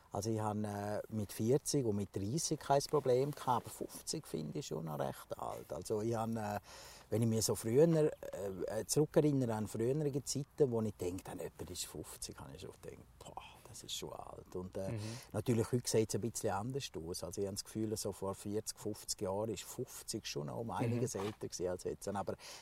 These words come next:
Speaker 1: der fünfziger Schritt, der gibt mir doch schon ein bisschen zu denken.
Speaker 2: Was ist so die, das Grösste, was dir so durch den Kopf geht, oder die, die grösste Veränderung? Es ist auf der einen Seite ist es eine Zahl.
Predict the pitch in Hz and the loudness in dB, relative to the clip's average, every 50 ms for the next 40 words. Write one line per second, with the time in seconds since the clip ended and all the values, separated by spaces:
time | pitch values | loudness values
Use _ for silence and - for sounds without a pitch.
0 | - _ - 123 113 - 165 185 - - - - 170 - 143 139 143 139 - - | -2 _ 2 4 6 6 4 4 4 2 2 2 4 6 6 6 6 6 6 6
1 | 139 127 - 165 160 - - 151 - 131 127 - - - - 127 123 117 - - | 6 8 8 6 4 4 0 0 2 2 0 0 -2 -2 2 4 4 4 2 -2
2 | 95 - - - - 92 - - - - - 127 - - - - - - - _ | -6 -6 -8 -8 -8 -8 -6 -6 -8 -8 -8 -10 -12 -14 -18 -20 -20 -20 -20 _
3 | _ _ _ _ _ _ _ - - - - - - - - - _ _ _ _ | _ _ _ _ _ _ _ -18 -18 -18 -18 -20 -20 -20 -20 -20 _ _ _ _
4 | _ _ _ _ _ _ _ _ _ _ _ _ _ _ - 131 127 127 120 120 | _ _ _ _ _ _ _ _ _ _ _ _ _ _ -6 2 6 6 8 8
5 | 131 143 156 - - - 131 117 120 113 - _ - - - 135 - - - - | 8 6 4 4 2 2 2 2 2 0 -2 _ -12 -12 -8 -8 -8 -6 -4 2
6 | 113 117 113 120 143 160 165 - - - 160 156 147 151 139 139 143 131 - 143 | 6 8 8 8 8 6 4 4 2 2 4 4 4 4 4 4 4 4 4 4
7 | 131 131 127 - - 143 - 127 127 - - - 120 117 117 - 120 113 - 120 | 4 4 4 4 0 0 2 2 2 2 2 2 4 4 2 0 -2 -4 -4 -6
8 | 113 - - - 117 120 123 117 - - - - 107 107 117 131 151 156 143 123 | -8 -8 -6 0 2 2 2 2 0 -4 -4 0 2 2 2 2 0 -2 0 2
9 | 147 156 156 127 - - 120 117 135 139 135 117 107 - 101 - - - - - | 4 6 8 6 6 6 6 6 6 6 4 0 -2 -2 -4 -6 -6 -8 -2 0
10 | - 139 - 240 | 2 2 2 2